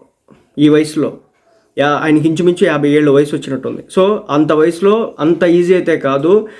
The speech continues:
కొంతమంది పవన్ కళ్యాణ్ గారి మీద ఎంత నిస్సిగ్గుగా మాట్లాడుతున్నారంటే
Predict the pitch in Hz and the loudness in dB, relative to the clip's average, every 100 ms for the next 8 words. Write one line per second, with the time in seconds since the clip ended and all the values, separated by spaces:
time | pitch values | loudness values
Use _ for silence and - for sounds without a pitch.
0 | - _ 147 156 165 165 165 190 196 175 | -20 _ 0 2 0 0 0 2 0 2
1 | 170 185 185 175 170 170 165 165 165 139 | 0 0 0 2 2 2 2 2 0 0
2 | 147 170 196 170 160 151 202 170 190 185 | -2 0 0 0 0 -2 -4 0 0 0
3 | 147 - 156 160 160 170 156 160 151 147 | -2 -4 -2 -2 -2 -2 -2 -2 0 0
4 | 190 208 | 0 -2